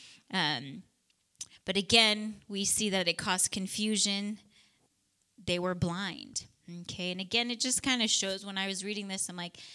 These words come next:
"Man, God really does have our backs," you know, because Lot really did put himself in that situation. He probably shouldn't have been in Sodom at that point, but he did, right? He was part of the wickedness. And so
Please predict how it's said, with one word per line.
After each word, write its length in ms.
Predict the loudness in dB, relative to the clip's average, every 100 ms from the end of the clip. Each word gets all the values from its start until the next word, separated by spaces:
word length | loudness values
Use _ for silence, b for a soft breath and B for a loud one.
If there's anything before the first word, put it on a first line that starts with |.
| B -6
"Man, 160 | -4
God 220 | 2 2 2
really 260 | -4 -4
does 220 | -6 -6
have 180 | -6 -6
our 80 | -8
backs," 640 | -2 -2 -2 -6 -6 -6 -8
you 100 | -10
know, 120 | -8
because 280 | -6 -6 -2
Lot 260 | 0 0
really 240 | 0 -4 -4
did 200 | -4 -4
put 160 | -6
himself 440 | -4 -4 -4 -6 -10
in 40 |
that 120 | -8
situation. 800 | -8 -4 -4 -4 -2 -2 -4 -8 -12
He 120 | -10
probably 300 | -2 -2 0
shouldn't 260 | -2 -4
have 120 | -8 -2
been 300 | -2 -2 -8 B B B B B 2
in 260 | 4 4
Sodom 640 | 0 0 0 -2 -4 -6 -12 -14
at 140 | -8
that 180 | -8 -6
point, 540 | -6 -4 -4 -2 -4 -6 b b b b _ _ _
but 160 | 0 0
he 200 | 0 -2
did, 520 | 0 0 -2 -6 -10
right? 200 | -12 -10
He 160 | -8 -8
was 160 | -6 -6
part 240 | -4 -6
of 100 | -4
the 100 | -4
wickedness. 800 | -4 -6 -6 -10 -10 -8 -4 -4
And 220 | -4 -2
so 300 | 0 0 -4